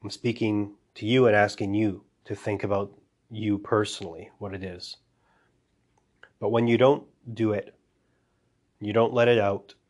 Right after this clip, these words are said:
you're, you're not balanced anymore. You're, you're leaning and holding to one side, and you're not being fair with yourself. And you're creating,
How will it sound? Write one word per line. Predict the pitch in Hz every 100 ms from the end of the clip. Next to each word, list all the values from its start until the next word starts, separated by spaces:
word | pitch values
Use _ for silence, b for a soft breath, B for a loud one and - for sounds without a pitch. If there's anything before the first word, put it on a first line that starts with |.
| _ _ _ _ _ _ _ _ _ _ _
you're, | - 117 110 110
you're | 120
not | 123 147 120
balanced | 107 101 92 -
anymore. | 101 101 98 - - _ _ _ _ -
You're, | 113 110 107 104 - _ _ -
you're | 113 107
leaning | 104 120 117 107 101 101
and | 107
holding | 110 117 107 101 98 -
to | 107
one | 104 104
side, | 101 98 87 90 - _ _ _ _ _ _ _ _ _ _ _ _ _ _ -
and | 113
you're | 110 110
not | 117 107
being | 117 107
fair | 98 - 123 104
with | 95 107
yourself. | 98 120 90 - - _ _ _ _ _ _ _ _ _ _ _ _ _ _ _ _ _ _ _ _ _ -
And | 113
you're | 110
creating, | - - 117 117 113 110 107 104